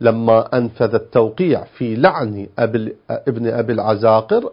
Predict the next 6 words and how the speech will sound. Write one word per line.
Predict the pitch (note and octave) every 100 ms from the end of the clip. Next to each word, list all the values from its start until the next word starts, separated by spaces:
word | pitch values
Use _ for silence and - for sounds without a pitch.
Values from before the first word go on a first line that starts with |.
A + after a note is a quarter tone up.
| _
أنفذه | B2+ B2 - B2 C#3 F3+ A3
من | A#3+ F#4 C#4
محبسه | A3+ F3 C#3+ D3+ D3 A#2 G#2 G2 - _ _ _
في | E3+ F3
دار | C3 A#2 A2
المقتدر | A2 F3 - G3 F#3 G#3